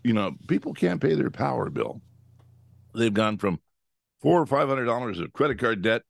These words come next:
to five thousand, not because they went out and had a great Christmas and bought everybody everything they wanted. No,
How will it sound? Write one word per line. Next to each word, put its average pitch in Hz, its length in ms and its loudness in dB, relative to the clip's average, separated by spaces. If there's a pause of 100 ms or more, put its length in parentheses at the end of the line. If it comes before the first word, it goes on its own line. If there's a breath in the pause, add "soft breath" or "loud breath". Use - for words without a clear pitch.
(120)
to 120 240 2 (320)
five 131 360 2
thousand, 165 520 -2
not 180 260 2
because 123 320 0
they 110 120 2
went 131 180 2
out 120 60 2
and 95 100 -2
had 101 140 0
a 76 40 -10
great 107 280 -2
Christmas - 500 -2 (380 soft breath)
and 117 180 0
bought 175 220 2
everybody 107 460 0
everything 123 340 0
they 98 100 0
wanted. 170 520 2
No, 208 600 -2